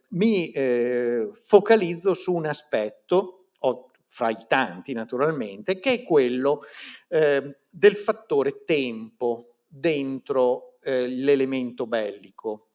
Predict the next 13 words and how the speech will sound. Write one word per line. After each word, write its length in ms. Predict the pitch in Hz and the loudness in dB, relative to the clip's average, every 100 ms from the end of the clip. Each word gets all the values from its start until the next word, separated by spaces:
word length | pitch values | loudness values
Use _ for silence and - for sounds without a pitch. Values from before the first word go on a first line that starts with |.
| _ | _
Allora, 360 | - 151 120 113 160 | -4 0 -2 -4 -6
l'elemento 500 | 151 160 185 190 151 | -4 -2 -4 -2 0
bellico 400 | 165 165 - 123 | 0 -2 -4 -6
vive 500 | 117 160 175 143 120 | -6 -6 -2 -2 -2
di 220 | 117 - | -6 -2
tempi, 720 | 160 131 117 120 - 110 107 | 0 0 -2 -8 -8 -10 -8
naturalmente, 920 | 127 123 120 120 120 120 104 107 104 | -12 -4 0 0 -2 -6 -8 -12 -8
tempi 600 | 143 143 135 131 120 117 - - - | -4 -4 -4 -4 -4 -6 -14 -20 -10
contingentati, 1160 | 139 120 123 - 123 123 156 156 151 151 131 _ | -8 -8 -12 -6 -6 2 2 4 0 -8 -16 _
tempi 640 | 127 120 120 123 120 117 | -2 -2 -6 -6 -4 -4
accelerati, 960 | 120 - 131 117 131 143 143 - 147 143 - _ | -6 -6 -2 2 4 4 2 -6 -12 -12 -20 _
tempi 420 | 214 196 165 170 | 4 4 2 -4
sbagliati. 1000 | 120 120 - 139 127 143 123 117 - 175 | -4 0 4 4 4 6 6 2 -6 -14